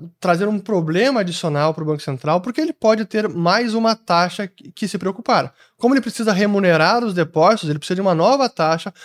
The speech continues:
pra remunerar esses depósitos. E hoje, com as compromissadas, ele já faz esse trabalho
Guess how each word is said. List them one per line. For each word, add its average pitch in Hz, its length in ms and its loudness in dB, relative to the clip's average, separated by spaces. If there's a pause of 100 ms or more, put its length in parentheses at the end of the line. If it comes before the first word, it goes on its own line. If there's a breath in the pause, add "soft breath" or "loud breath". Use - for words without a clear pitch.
(140 loud breath)
pra 190 160 4
remunerar 185 500 2
esses 165 140 -4
depósitos. 165 520 -2 (360 loud breath)
E 190 120 4
hoje, 311 260 4
com 226 120 2
as 220 80 2
compromissadas, 190 840 2
ele 202 120 0
já 220 140 0
faz 269 420 0
esse 220 260 0
trabalho 180 640 0